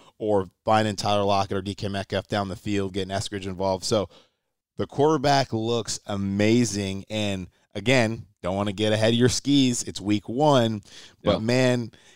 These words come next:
Speaker 1: he's gonna be all up in that M V P conversation once again this season.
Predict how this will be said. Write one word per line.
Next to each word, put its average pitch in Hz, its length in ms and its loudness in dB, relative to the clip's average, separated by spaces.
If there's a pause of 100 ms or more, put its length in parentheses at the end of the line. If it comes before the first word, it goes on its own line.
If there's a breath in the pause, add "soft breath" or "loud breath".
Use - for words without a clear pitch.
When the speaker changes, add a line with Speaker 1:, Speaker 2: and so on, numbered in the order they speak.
Speaker 1:
he's 135 240 4
gonna 143 180 4
be 127 140 6
all 131 240 8
up 127 120 -4
in 139 180 4
that 131 180 4
M 127 100 2
V 120 140 0
P 127 160 0
conversation 113 680 0
once 104 200 -4
again 101 240 -4
this 92 100 -4
season. 85 360 -8